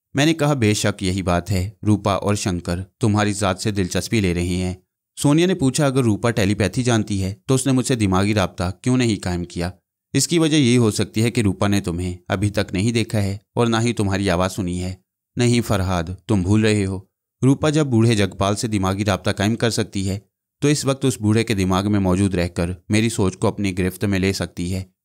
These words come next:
फिर वो ऐसा क्यों नहीं कर रही?" सोनिया दुरुस्त कह रही थी। उस वक्त रूपा बड़ी आसानी से जगपाल के जरिया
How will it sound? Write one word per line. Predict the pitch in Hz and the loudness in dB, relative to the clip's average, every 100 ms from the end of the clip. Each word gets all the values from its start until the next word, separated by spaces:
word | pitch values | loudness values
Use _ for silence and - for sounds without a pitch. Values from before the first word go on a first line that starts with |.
| _ | _
फिर | - | -2
वो | 123 123 | 2 0
ऐसा | 127 | 0
क्यों | 131 120 104 | -2 0 0
नहीं | 90 | 0
कर | 87 95 | -2 -6
रही?" | 90 90 90 _ _ _ - | -4 -6 -10 _ _ _ -4
सोनिया | 143 151 165 | 2 4 4
दुरुस्त | 127 117 117 | 2 0 0
कह | 101 90 | -2 -2
रही | 90 90 | 0 -2
थी। | - 95 95 _ _ _ | -2 -6 -6 _ _ _
उस | 143 143 | -4 0
वक्त | 127 123 | -2 -2
रूपा | 113 95 107 | -2 0 0
बड़ी | 95 101 | 0 2
आसानी | 104 104 90 98 | 0 0 -2 -2
से | 101 104 | -2 -2
जगपाल | 92 - 92 | -2 -2 -2
के | 95 | -2
जरिया | 92 90 85 90 | -4 -6 -6 -6